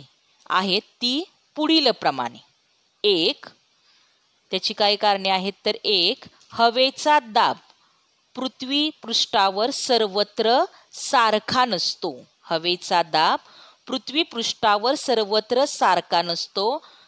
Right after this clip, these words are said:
कारण पृथ्वीवरील हवेच्या दाबावर अनेक घटक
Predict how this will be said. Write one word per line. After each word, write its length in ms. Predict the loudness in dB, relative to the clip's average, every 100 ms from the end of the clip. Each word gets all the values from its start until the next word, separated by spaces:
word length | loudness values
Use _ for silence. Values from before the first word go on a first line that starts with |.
| _
कारण 400 | 0 2 2 0
पृथ्वीवरील 920 | -4 -8 -8 -8 -4 -2 2 2 2 -2
हवेच्या 640 | -2 0 0 0 2 0
दाबावर 680 | 2 2 4 2 2 0 -2 _ _ _ -2
अनेक 440 | 0 2 2 2 -2
घटक 540 | -6 -6 -2 2 2